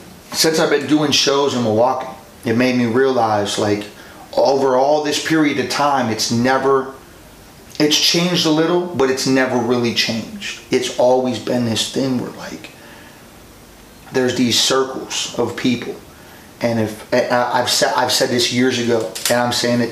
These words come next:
still because it's the same that I feel. There's these circles, and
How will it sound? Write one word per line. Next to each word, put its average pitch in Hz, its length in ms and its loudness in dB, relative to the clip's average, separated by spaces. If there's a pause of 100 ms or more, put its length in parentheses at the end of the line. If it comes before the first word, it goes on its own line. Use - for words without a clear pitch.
still 147 420 2
because 110 400 0 (100)
it's - 280 0
the 120 60 0
same 123 640 0
that 113 180 2
I 113 140 2
feel. 120 460 0 (440)
There's 123 220 0
these 120 200 0
circles, 147 800 -2 (600)
and 120 260 2